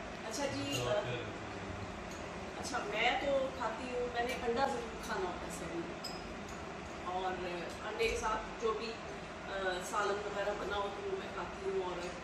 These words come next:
Speaker 1: कभी टोस्ट खा लेती हूँ, कभी सादी रोटी खा लेती हूँ। और कभी जब लास्ट जो फाइनल टच होता है ना, वो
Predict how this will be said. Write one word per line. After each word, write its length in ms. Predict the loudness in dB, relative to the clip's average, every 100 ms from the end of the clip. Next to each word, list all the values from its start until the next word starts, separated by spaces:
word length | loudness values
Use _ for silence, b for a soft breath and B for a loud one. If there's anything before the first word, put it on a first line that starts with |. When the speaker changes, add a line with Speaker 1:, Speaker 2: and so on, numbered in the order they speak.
| -8 -8 -6
Speaker 1:
कभी 140 | -4 0
टोस्ट 380 | 2 2 0 4
खा 80 | 4
लेती 280 | 4 0 -4
हूँ, 80 | -4 -2
कभी 240 | -2 -2 -2
सादी 280 | -2 0 0
रोटी 160 | 0 -2
खा 240 | -4 -4
लेती 340 | -2 -4 -4
हूँ। 60 | -4 -4 -6 -6 -6 -6 0
और 160 | 0 2
कभी 340 | 0 0 0 -2 -4 -8 -8 2
जब 140 | 2 2 -2 0
लास्ट 500 | 4 6 6 2 -2
जो 60 |
फाइनल 400 | -2 2 4 6
टच 240 | 6 6 6
होता 220 | 4 2
है 80 | 0
ना, 60 |
वो 300 | -2 -2 -2